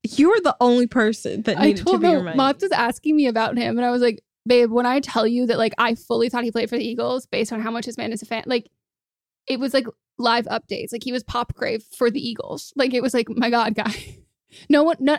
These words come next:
Speaker 2: an Eagles player couldn't breathe without him talking about it. And I go, "I assumed you're in the locker room." No, no. Fanfic.
Speaker 1: Mm-hmm.
Speaker 2: Truly. So, um, yeah, this is our podcast. <laughs> This is,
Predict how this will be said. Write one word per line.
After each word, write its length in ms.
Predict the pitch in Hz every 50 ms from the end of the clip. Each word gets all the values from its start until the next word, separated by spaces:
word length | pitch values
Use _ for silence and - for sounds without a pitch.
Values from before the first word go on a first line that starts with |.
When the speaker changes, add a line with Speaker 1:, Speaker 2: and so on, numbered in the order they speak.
| - -
Speaker 2:
an 80 | 285 277
Eagles 300 | 277 302 285 339 349 -
player 260 | - 269 262 262 254
couldn't 360 | 247 - 285 269 254 - 226
breathe 420 | - 214 196 214 226 247 277 285 - _ _ _ _ _ _
without 300 | 254 247 220 247 214 -
him 120 | 226 226 233
talking 340 | 247 220 - 214 - - -
about 200 | - - - -
it. 120 | - - _ _ _ _ -
And 100 | 254 247
I 100 | 247 254
go, 180 | 247 247 233 -
"I 60 | - 254
assumed 300 | 269 254 - 330 349 339
you're 80 | 320 294
in 80 | 269
the 60 | 254
locker 320 | 233 233 240 247 - 233 -
room." 240 | - 98 - - - _ -
No, 380 | 247 247 254 277 311 392 415 - _ _ _ _ _ _ _ -
no. 400 | 285 302 285 247 214 - - - _ _ _ _ _ _ _ _ _ _ _ _ _ _ _ _ _ _ _ _ _ - - - - - - _ _
Fanfic. 380 | 277 277 254 247 - - 160 - _ _ _ _ -
Speaker 1:
Mm-hmm. 260 | 196 185 180 208 247 285 - _ _
Speaker 2:
Truly. 440 | - - 381 381 359 - - 254 - _ _ _ - - - - - - - - -
So, 440 | - - - 262 240 240 247 247 -
um, 340 | 262 262 262 262 277 269 -
yeah, 340 | - 302 453 523 - - - - - _ _ _ _ _ _ _ - 156 - 214 -
this 220 | - 262 240 - 294
is 80 | 285 339
our 120 | 339 359
podcast. 720 | 339 - 240 226 233 - - 294 269 262 285 320 320 -
<laughs> 0 |
This 300 | 277 262 240 233 - -
is, 280 | 254 247 240 247 254